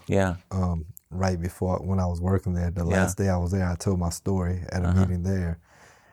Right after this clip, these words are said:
Speaker 2: And I had a guy that was,
Speaker 1: Mm-hmm.
Speaker 2: uh, a guy that was at that meeting,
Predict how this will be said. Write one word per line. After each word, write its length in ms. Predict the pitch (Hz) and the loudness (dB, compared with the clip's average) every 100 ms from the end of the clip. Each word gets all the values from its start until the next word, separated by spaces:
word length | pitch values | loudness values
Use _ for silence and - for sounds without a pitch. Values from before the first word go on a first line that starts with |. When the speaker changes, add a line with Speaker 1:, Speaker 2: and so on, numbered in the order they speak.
| _ _ _ _ _ | _ _ _ _ _
Speaker 2:
And 140 | - 95 | -4 0
I 80 | 92 | 0
had 140 | 95 | 0
a 60 | 90 | 2
guy 440 | 95 95 92 92 - - - | 2 2 2 -2 -8 -10 0
that 140 | 95 | 2
was, 160 | 95 101 | 4 4
Speaker 1:
Mm-hmm. 320 | 95 90 85 | 4 2 0
Speaker 2:
uh, 20 | 78 _ _ _ _ - _ _ | -4 _ _ _ _ -20 _ _
a 80 | 104 | 2
guy 220 | 101 104 | 6 8
that 160 | 101 92 | 6 4
was 140 | 90 | 2
at 200 | 101 104 | 2 2
that 180 | 104 95 | 0 0
meeting, 500 | 98 110 90 87 | 2 2 2 -2